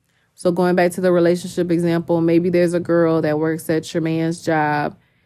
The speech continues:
and you feel like every time you go in there, she kikiing and smiling and you feel like she's flirting with your man.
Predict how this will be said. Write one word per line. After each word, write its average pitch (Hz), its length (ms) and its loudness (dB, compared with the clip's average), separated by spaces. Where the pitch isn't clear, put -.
and 156 260 -2
you 175 320 0
feel 175 220 2
like 165 180 0
every 170 200 2
time 180 220 -2
you 185 120 0
go 180 160 0
in 170 100 0
there, 160 240 -2
she 175 200 -8
kikiing 175 480 -4
and 175 100 -4
smiling 160 760 -4
and 160 100 -4
you 175 100 0
feel 175 180 0
like 165 160 2
she's 175 260 -8
flirting 165 380 -2
with 170 180 -6
your 190 80 -2
man. 156 600 -4